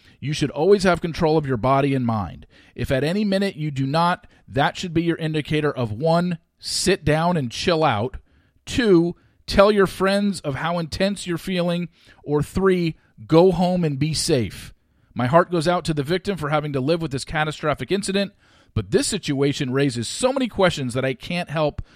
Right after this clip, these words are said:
but truly question because of how drunk they both,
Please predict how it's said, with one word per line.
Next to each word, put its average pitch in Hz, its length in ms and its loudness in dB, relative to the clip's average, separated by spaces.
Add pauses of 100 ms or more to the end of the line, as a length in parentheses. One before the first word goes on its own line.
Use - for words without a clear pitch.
(160)
but 135 160 -4
truly 247 360 -4
question 185 640 0 (440)
because 139 400 0
of 113 100 -2
how 180 280 2
drunk 160 380 -2
they 127 200 0
both, 185 640 2